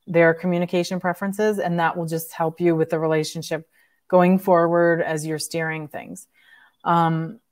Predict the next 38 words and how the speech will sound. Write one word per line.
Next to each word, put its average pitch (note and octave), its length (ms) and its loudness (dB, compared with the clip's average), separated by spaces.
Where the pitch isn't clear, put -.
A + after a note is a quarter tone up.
and F#3 200 2
so F#3+ 200 4
just F#3+ 480 0
to, G3 560 4
you F#3+ 80 -6
know, E3+ 120 -4
wrap E3 380 2
up E3+ 240 0
my F#3 300 2
story, E3+ 380 0
what E3 160 0
happened F3 420 0
was, D#3+ 280 -2
by F#3 300 6
making G#3 380 0
myself E3+ 640 -4
more E3+ 240 0
seen E3 720 -4
by F3 140 6
my F3 180 2
boss's D#3+ 500 0
boss, - 340 -2
um, E3 560 -2
and F3 200 -2
meeting F3 300 -2
with E3 120 -4
her E3 120 -6
regularly, G3 640 0
setting D#3+ 320 -8
out D#3+ 140 -10
these D#3+ 200 -8
goals, F#3+ 480 2
and E3 160 -4
then D#3+ 120 -6
achieving F#3+ 460 -2
them, F3 200 -2
tracking F3+ 480 -2
them, E3 240 -4